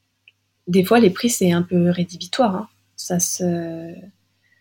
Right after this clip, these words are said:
des fois ça peut aller, aller, ça peut, si on est une famille, euh, qu'on a deux, trois enfants, c'est compliqué d'aller à l'opéra.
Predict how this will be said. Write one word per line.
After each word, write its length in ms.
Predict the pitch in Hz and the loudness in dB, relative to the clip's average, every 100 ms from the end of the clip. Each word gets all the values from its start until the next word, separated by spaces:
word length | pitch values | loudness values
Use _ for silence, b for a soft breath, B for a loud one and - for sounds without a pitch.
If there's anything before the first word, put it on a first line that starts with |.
| _ _ _ _ _ - | _ _ _ _ _ -4
des 80 | 185 | -2
fois 100 | 240 | 0
ça 160 | 240 | 0
peut 280 | 180 190 185 | 0 2 4
aller, 360 | 180 175 170 175 | 6 4 2 2
aller, 680 | 175 170 175 175 175 175 175 | 0 0 2 2 2 0 -4
ça 160 | - | -4
peut, 280 | 180 - 180 | -6 -2 0
si 200 | 180 - | 2 4
on 80 | 208 | 6
est 100 | 208 | 6
une 80 | 196 | 6
famille, 540 | 208 190 214 302 269 | 4 4 4 2 4
euh, 240 | 190 180 180 | 6 6 4
qu'on 240 | 196 180 | 0 2
a 340 | 175 170 170 | 2 2 0
deux, 240 | 170 180 185 | 0 2 2
trois 380 | - 190 180 175 | 0 -2 -2 -2
enfants, 440 | 175 - 262 254 | -4 -4 -4 -2
c'est 160 | 202 180 | -2 -2
compliqué 400 | 180 180 - 262 | -2 -2 -2 2
d'aller 280 | 190 170 | 2 2
à 60 | 170 | 2
l'opéra. 380 | 170 190 165 | 0 -2 -6